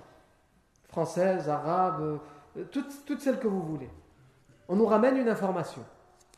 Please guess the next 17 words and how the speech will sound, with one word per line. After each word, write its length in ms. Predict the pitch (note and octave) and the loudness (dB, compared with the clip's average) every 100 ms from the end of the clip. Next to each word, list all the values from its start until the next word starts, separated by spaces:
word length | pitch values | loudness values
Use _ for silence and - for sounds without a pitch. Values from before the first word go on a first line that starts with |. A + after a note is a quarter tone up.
| _ _ _ _ | _ _ _ _
Pareil, 180 | F3+ F3 C3 - | -6 -6 -8 -10
qu'est-ce 180 | G#3 | -12
qui 240 | - G3+ F3+ | -10 -12 -8
nous 160 | E3 D3+ | -8 -8
a 40 | |
ra-, 180 | D3 - - - | -10 -14 -18 -4
on 60 | F3+ | 2
nous 100 | G#3 | 4
ramène 240 | A3+ A#3+ | 6 6
une 80 | A3+ | 4
information, 440 | G#3+ F#3+ F#3+ C#4+ | 2 2 2 2
on 40 | B3+ | 2
la 100 | F3+ | 2
prend 220 | - C4+ | 4 4
pour 200 | B3 G#3 | 6 4
argent 260 | F3+ G#3+ | 2 0
comptant. 320 | A#3+ G#3 - | 0 -4 -6